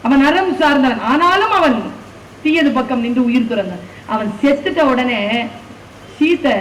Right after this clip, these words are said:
எப்படி மகிழ்ந்தாள் அப்படிங்கிறத கம்பர் காட்டுவார். "உள்ளுக்குள் கிளுகிளுத்தாள்." கம்பன் அறம் சார்ந்த ஒரு காப்பியம்தான்.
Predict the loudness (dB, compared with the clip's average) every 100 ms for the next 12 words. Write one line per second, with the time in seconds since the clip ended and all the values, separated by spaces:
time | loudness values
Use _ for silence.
0 | 0 -2 -2 -8 -16 -20 -20 -20 -20 -20
1 | -20 -20 -20 -20 -20 -20 -20 -20 -20 -20
2 | -4 -2 0 2 2 4 4 4 4 4
3 | 2 0 -2 -8 -16 -20 -20 -20 -20 -20
4 | -20 -20 -10 -4 4 4 4 2 0 0
5 | 0 0 2 2 2 -2 -2 -2 -4 -6
6 | -16 -20 -6 2 6 6 4 2 0 0
7 | 0 2 0 0 -2 -4 -4 -6 -8 -16
8 | -20 -20 -20 -20 -20 -20 -20 -20 -20 -20
9 | -20 -20 -20 -20 -20 -20 -20 -20 -20 -4
10 | -4 0 2 4 4 4 2 2 2 2
11 | 4 4 4 4 2 2 -2 -4 -4 -4
12 | -2 -2 -4 -4